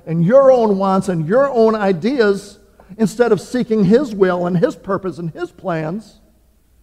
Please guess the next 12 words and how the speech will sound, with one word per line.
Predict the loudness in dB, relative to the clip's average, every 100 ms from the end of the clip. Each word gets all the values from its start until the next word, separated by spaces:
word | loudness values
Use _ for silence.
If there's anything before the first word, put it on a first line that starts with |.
| _ _
then | 0 2 2
you | 2 0
have | -2 -4
left | -6 -6 -6 -8 -18 _ _ _
him. | -12 -10 -12 -20 _ _ _ _ _ _ _ _ _ _ _ _ _
And | -6 -2
you | -2
need | 0
to | 0
return | 0 -2 -4 -6 -6
to | -6
him. | -6 -8